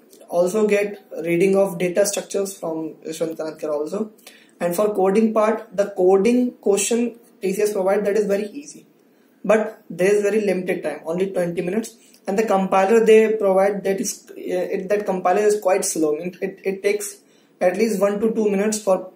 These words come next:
processing, for one processing. So try to write code in one go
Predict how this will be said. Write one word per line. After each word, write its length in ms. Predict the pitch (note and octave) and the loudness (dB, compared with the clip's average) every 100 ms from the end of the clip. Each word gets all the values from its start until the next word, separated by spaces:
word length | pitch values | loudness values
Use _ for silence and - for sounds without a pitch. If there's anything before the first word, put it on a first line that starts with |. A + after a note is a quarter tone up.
| - | 0
processing, 480 | F3 F3 F3 F3+ F3 | 0 2 0 0 -2
for 120 | F3 | 0
one 200 | F3 - | 0 0
processing. 500 | F3 E3+ D#3 - - - - - | -2 -4 -8 -16 -20 -20 -20 -6
So 220 | - G#3+ | 0 2
try 240 | G3+ G3 A3 | 4 4 6
to 120 | A#3 | 6
write 320 | A3 A3 A3 | 6 4 4
code 240 | G#3 G#3+ | 4 6
in 160 | A3 G#3+ | 6 4
one 260 | F#3+ F#3 E3 | 2 0 0
go 220 | C#3+ | -4